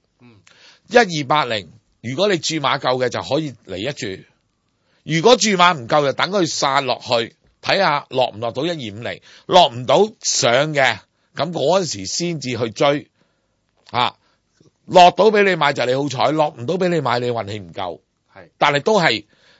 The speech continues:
Speaker 2: 落唔到畀你買，直上嘅你咪贏錢，落到畀你買，溝完之後再上嘅你都係贏。
Speaker 1: 嗯。
Speaker 2: 好啦，而家問題就係話，你會驚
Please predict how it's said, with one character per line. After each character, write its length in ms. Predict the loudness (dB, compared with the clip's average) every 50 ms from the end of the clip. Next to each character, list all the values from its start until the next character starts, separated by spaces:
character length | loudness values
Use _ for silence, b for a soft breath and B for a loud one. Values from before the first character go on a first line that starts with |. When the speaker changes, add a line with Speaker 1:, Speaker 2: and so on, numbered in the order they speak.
| _ _
Speaker 2:
落 180 | 2 4 4 4
唔 100 | 4 2
到 100 | -2 0
畀 120 | 2 2 2
你 100 | 0 0
買， 240 | 2 2 0 0 0
直 380 | -4 -10 -14 -10 _ -4 -4 -2
上 260 | 0 0 0 0 0
嘅 120 | -2 -4 -6
你 80 | -6
咪 100 | -8 -10
贏 220 | -10 -12 -12 -14 -14
錢， 280 | -14 -12 -12 -12 -14 -16 _ _ _ _ _ _ _ _ _ _
落 220 | 0 4 6 6
到 140 | 6 6 4
畀 160 | 4 6 4 4
你 40 | 4
買， 180 | 4 2 2
溝 260 | 2 0 2 2 2 2
完 220 | 2 -2 -6 -8
之 200 | -6 -4 -2 0 2
後 160 | 2 0 0
再 240 | 0 -2 0 0 -2
上 240 | -2 -4 -6 -6 -6
嘅 100 | -6 -8
你 200 | -6 -8 -8 -10
都 260 | -8 -6 -6 -6 -4
係 80 | -6 -6
贏。 220 | -8 -10 -16 -16 -18 _ _ _ _
Speaker 1:
嗯。 200 | -20 -20 -20 -20 b b b b b b
Speaker 2:
好 100 | b 4
啦， 160 | 6 4 2 _ _ b b b b b b
而 140 | b -12 -6
家 180 | -2 -2 -2 0
問 220 | -2 -4 -6 -8
題 220 | -10 -12 -12 -10 -6
就 80 | -6
係 120 | -6 -4 -4
話， 320 | -6 -6 -8 -10 -12 _ _
你 260 | -10 -4 -4 -2 -2 -2
會 180 | -4 -6 -8 -6 _
驚 360 | 2 4 6 4 4 2 -2